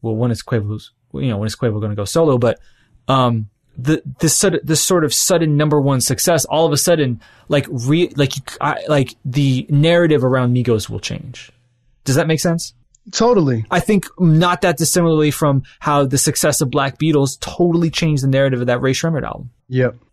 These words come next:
Speaker 1: And so, I don't know, like, th-, is, is it weird to you now, like, that the, that records will go, like, number one on the pop charts without actually crossing over? Or is that just me being an old man?
Speaker 2: No, it do-, it's not. Yeah, it's not weird at all. Um,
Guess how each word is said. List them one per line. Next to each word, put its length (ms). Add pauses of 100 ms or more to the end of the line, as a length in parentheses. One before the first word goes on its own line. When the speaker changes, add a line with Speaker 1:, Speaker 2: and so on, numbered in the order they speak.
Speaker 1:
And 120
so, 340
I 60
don't 100
know, 100
like, 240
th-, 180
is, 220 (400)
is 100
it 100
weird 260
to 100
you 80
now, 240
like, 180
that 300
the, 180
that 220 (140)
records 360
will 220
go, 160
like, 260
number 320
one 300
on 180
the 80
pop 320
charts 380
without 460
actually 340
crossing 400
over? 260
Or 140
is 80
that 140
just 140
me 160
being 220
an 80
old 160
man? 280 (220)
Speaker 2:
No, 280
it 80
do-, 180
it's 220
not. 240
Yeah, 180
it's 120
not 200
weird 200
at 100
all. 420
Um, 540